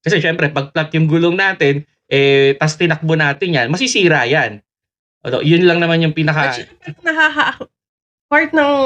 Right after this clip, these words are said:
Speaker 2: aksidente talaga minsan kapag hindi kondisyon yung gulong mo, di ba?
Speaker 1: Ah, syempre, oo. Ah, di, ang pinaka-recommended nga nung iba, kung sakali mang matanda na yung kotse ninyo, at least every five years, gam-,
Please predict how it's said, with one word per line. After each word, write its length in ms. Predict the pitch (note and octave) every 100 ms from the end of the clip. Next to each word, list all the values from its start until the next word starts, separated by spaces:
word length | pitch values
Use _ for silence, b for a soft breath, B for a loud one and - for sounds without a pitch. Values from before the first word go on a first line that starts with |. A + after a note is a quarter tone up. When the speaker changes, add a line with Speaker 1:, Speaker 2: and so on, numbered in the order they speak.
| -
Speaker 2:
aksidente 720 | B3 - C4+ A#3 A#3 A#3 A#3+
talaga 400 | A3+ G#3+ G#3+ A3+
minsan 480 | G#3+ G#3 G#3 A#3 A3
kapag 600 | G3 - G3+ G3 G3 F#3+
hindi 640 | G#3+ G3 G3+ G3 G3 F#3+
kondisyon 540 | - G3+ F#3+ - G3+ G3
yung 120 | F#3
gulong 280 | F3 E3+ F3
mo, 100 | F#3
di 120 | E3
ba? 160 | D#3+ D3+
Speaker 1:
Ah, 80 | D3
syempre, 400 | G3 E3 G#3+ E3+
oo. 520 | B2+ B2+ E3+ C3+ A2+
Ah, 440 | B2 B2+ B2 A#2+
di, 200 | B2 C3+
ang 280 | - C3+ C#3
pinaka-recommended 960 | C3+ D3+ D3+ D3 C3+ C#3+ C#3 C#3 C3+ C3+
nga 160 | C3+
nung 120 | C3+ C#3
iba, 400 | E3 C#3 C3 C3+
kung 240 | B2+ A#2
sakali 360 | A#2 B2 B2 B2
mang 200 | B2+ A#2
matanda 440 | A#2+ A#2+ B2 A#2+
na 80 | B2
yung 80 | B2
kotse 280 | C3 B2+ -
ninyo, 400 | D3+ D#3 C#3+ C#3 _ _ _
at 120 | - -
least 280 | G#3 G#3
every 260 | C#3+ D3 D3
five 340 | C#3+ D3 C3+
years, 520 | B2+ E3 F3+ D#3 - -
gam-, 280 | C3+ C3+